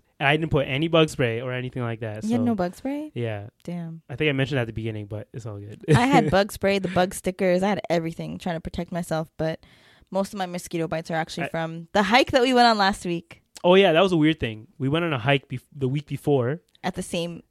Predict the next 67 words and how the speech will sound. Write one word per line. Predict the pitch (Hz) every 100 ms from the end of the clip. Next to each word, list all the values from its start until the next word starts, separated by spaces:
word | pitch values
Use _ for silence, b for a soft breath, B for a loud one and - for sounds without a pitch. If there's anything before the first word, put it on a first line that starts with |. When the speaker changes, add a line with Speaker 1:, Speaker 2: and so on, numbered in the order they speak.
| _
Speaker 2:
area | 170 160 156 135
of | -
the |
Speaker 1:
It | -
Speaker 2:
campsite. | 180 - -
Speaker 1:
got | 151 -
completely | 147 - 190 196 190
rained | 151 151 151
out. | 131 113 127 - _ _ -
Like, | 143 139
Speaker 2:
It |
Speaker 1:
we, | 156
Speaker 2:
was |
Speaker 1:
we | 151
Speaker 2:
kinda | 196
Speaker 1:
still, | 185 240
Speaker 2:
fun, |
Speaker 1:
we | -
Speaker 2:
though. |
Speaker 1:
still | 165 156
walked | 143 135 -
through. | 147
It | 202
was | 254
nice, | 127 117 165
you | 160
Speaker 2:
We |
Speaker 1:
know? | 135
Speaker 2:
did. | 165 233
I |
liked | 262 285 -
it. | 110 -
Speaker 1:
Yeah, | 180 123 110
we | 117 143
got | 143
to | -
see | 143
a |
waterfall. | 113 135 139 - 131 127 127 127 b b b
I | 135
don't |
know | 127
if |
I'll | 123
put | 117
the | 135
video | 117 123 123
of | 117
that | 113 113
up. | 117 - b b -
Speaker 2:
Yeah. | 196 127 123 123 117 113
Speaker 1:
Um, | 110 113 117
but | 135 156
yeah, | 165 160 131
the | 135
weird | 170 208
thing | 202
is |
that | 160 143 - _ _
from | 156 139
that | 131 151 160 - _
one | 135 123 147 156 156
and | 156 131
a |
half | 123 131
hour | 127 131 127
hike, | 104 113 180 -